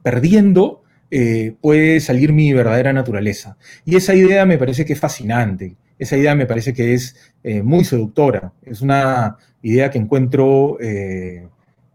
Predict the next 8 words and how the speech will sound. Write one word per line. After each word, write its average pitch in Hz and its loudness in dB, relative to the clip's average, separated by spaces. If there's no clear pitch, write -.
muy 175 4
poderosa, 123 -2
muy 170 2
poderosa. 104 -8
Es - -6
como, 127 2
también 151 4
estoy, 151 2